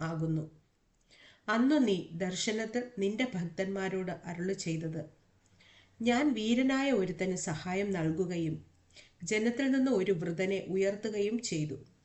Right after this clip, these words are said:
ഞാൻ എൻ്റെ ദാസനായ ദാവീദിനെ കണ്ടെത്തി. എൻ്റെ വിശുദ്ധ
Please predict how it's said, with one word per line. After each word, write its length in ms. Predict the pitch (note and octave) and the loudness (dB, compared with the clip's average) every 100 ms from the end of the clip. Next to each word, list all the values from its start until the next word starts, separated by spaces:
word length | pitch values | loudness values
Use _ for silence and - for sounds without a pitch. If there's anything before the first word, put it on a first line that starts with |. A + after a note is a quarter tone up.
| _ _ _ - - _ | _ _ _ -20 -20 _
ഞാൻ 280 | F#3+ G3 G3 B3+ - - | -2 0 0 -2 -6 -2
എൻ്റെ 300 | G3+ A#3 D4+ | 0 4 2
ദാസനായ 540 | F3+ F3 F3 F#3+ F3+ F#3 F3 | 2 -2 -2 -2 -2 -2 -2
ദാവീദിനെ 540 | E3+ E3+ G3 G3+ G#3 G#3+ | -4 0 0 0 -4 -4
കണ്ടെത്തി. 560 | E3+ D#3 D#3 D#3 D#3 - - _ _ _ - - | 0 0 0 -2 -8 -12 -20 _ _ _ -20 -6
എൻ്റെ 300 | F#3+ G3 A3+ A#3+ - | -2 -2 -2 -4 -6
വിശുദ്ധ 380 | G3 G3 B3 A#3 | -4 -2 -2 0